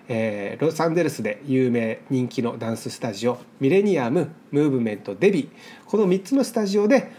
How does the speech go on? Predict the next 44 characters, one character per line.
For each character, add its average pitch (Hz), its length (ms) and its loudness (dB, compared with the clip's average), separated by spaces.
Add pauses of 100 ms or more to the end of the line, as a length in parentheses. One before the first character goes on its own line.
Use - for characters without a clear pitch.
(100)
も 135 80 0
う - 20 0
自 127 160 2
分 233 160 4
の 226 100 4
好 - 100 -6
き - 120 0
な 220 80 6
先 113 180 0
生、 - 200 -8 (100)
も 135 100 -2
う - 20 2
自 147 140 0
分 226 140 2
の 220 80 2
好 - 80 -8
き 349 100 0
な 320 80 4
ジ 131 120 0
ャ 113 60 0
ン 113 80 -2
ル 131 100 2
の 214 280 2
レ 135 80 0
ッ 127 40 2
ス - 200 -8
ン 104 60 -2
を 98 60 -4
受 101 80 -8
け 170 100 2
る 175 60 -2
こ - 120 -2
と 202 120 0
が 185 100 0
で 180 100 0
き 254 140 2
る 262 220 -2
プ 110 100 -10
ロ 104 80 -6
グ 117 100 -6
ラ 101 140 -4
ム 107 80 -6
で 147 100 2
す。 - 160 -10